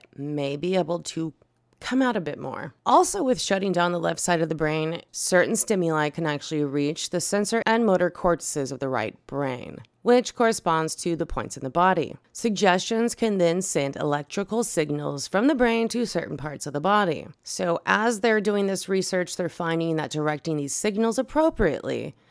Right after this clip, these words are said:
can elicit reactions ranging from left leg numbness to feeling of happiness.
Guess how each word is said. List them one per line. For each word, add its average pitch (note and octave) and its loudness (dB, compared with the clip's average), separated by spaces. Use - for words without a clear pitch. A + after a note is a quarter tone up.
can B3+ 2
elicit A3 4
reactions D#3 0
ranging D#3+ -2
from F3 0
left F3 0
leg F3+ 2
numbness F3 0
to - -8
feeling D3 -4
of C#3 -16
happiness. - -6